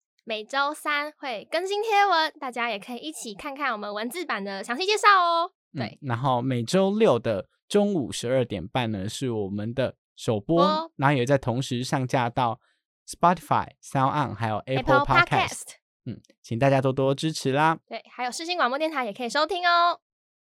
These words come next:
Speaker 2: 好，那详细的资讯呢，我们的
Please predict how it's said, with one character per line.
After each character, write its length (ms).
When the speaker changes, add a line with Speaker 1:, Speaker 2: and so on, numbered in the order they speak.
Speaker 2:
好， 260
那 480
详 260
细 160
的 60
资 180
讯 200
呢， 260
我 60
们 120
的 320